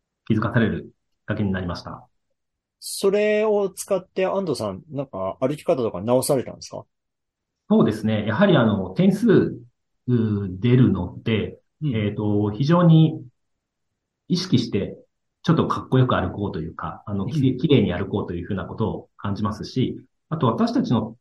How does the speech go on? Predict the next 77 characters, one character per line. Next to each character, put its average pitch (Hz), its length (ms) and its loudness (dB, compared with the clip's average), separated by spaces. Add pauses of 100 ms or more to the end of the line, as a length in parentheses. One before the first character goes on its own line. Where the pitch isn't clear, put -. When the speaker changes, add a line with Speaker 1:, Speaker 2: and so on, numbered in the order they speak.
(180)
Speaker 1:
ア 135 120 0
プ 113 100 -4
リ、 95 140 -2 (280)
あ 107 100 -6
の、 90 80 -6
セ 127 120 -2
ン 123 60 0
サ 135 80 0
ー - 20 6
の 131 60 4
特 131 200 -2
徴 131 160 2
と 127 100 0
し - 120 -6
て、 120 320 -2 (420)
え 110 60 -8
ー 98 300 -6
と、 92 360 -10
自 120 140 0
動 254 180 4
的 - 200 2
に 214 120 6
計 165 160 4
測 - 260 0
さ 127 80 -2
れ 117 120 0
る、 110 200 0
無 131 140 6
意 240 60 8
識 - 200 0
で 110 120 0
計 98 120 -4
測 92 200 -10
さ 101 120 -8
れ 95 100 -6
る 98 180 -4
っ - 20 -20
て 98 80 -12
形 87 320 -12
に 92 80 -8
な 92 100 -10
り 98 60 -8
ま 107 140 -2
す - 140 -12
の 80 120 -12
で、 92 300 -4 (520)
こ 101 140 -6
う、 - 160 -16
つ 269 140 2
い - 100 6
つ 254 160 0
い - 240 4 (140)
う 127 160 -2
っ - 20 -14
か 208 140 2
り - 260 2 (120)
元 123 260 4
の 90 140 2
歩 90 100 -2
き - 60 -8
方 104 180 -6
に 92 80 -4
戻 104 260 -4
っ - 40 -16
て 95 80 -8
い 85 60 -4
る 101 120 -6
と - 160 -2
点 113 180 2
数 104 140 -2
悪 95 220 -2
く 87 60 -10
な 82 100 -6
っ - 80 -12
て 135 80 -14
い - 20 -10
る - 120 -16